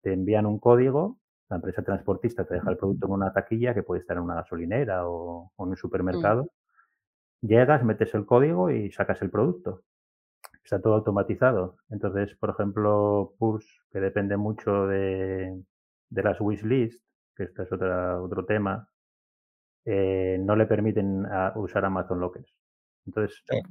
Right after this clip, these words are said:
Speaker 1: al final está más, depende más de, de la, de la plataforma, de
Speaker 3: Y
Speaker 1: Amazon.
Speaker 3: tenés que meter tu dirección, no te queda otra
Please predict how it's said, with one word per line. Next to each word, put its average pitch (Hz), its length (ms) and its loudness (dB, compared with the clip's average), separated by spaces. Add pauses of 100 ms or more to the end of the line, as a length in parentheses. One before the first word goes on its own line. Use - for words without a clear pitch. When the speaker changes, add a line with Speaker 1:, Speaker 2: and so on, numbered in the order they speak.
(120)
Speaker 1:
al 104 100 -10
final 120 260 4
está 127 200 2
más, 127 360 4 (680)
depende 113 380 -2
más 107 240 -2
de, 95 680 -2 (320)
de 95 320 -4
la, 92 180 -2
de 95 280 -2
la 90 140 0
plataforma, 90 640 -4 (240)
de 90 80 -8
Speaker 3:
Y - 20 -4
Speaker 1:
Amazon. 85 240 -6
Speaker 3:
tenés 113 200 0
que 117 80 0
meter 113 320 2
tu 110 120 0
dirección, 104 520 0
no 90 100 -4
te 98 140 -4
queda 104 220 4
otra 107 440 0